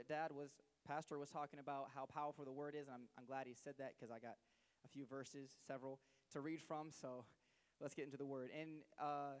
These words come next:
the fifteenth chapter of John, starting with verse one, I did not communicate that to you, sister, I apologize, but we have time, you can get along. Chapter fifteen, verse one. It reads, "I am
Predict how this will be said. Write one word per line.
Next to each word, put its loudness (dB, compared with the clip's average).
the 0
fifteenth 2
chapter 0
of 0
John, -2
starting 0
with 0
verse -2
one, -4
I -12
did -8
not -6
communicate -10
that -4
to -6
you, -4
sister, -8
I -6
apologize, -10
but 0
we -6
have -8
time, -10
you -12
can -14
get -10
along. -14
Chapter 6
fifteen, 4
verse 4
one. -4
It 2
reads, 4
"I 6
am 2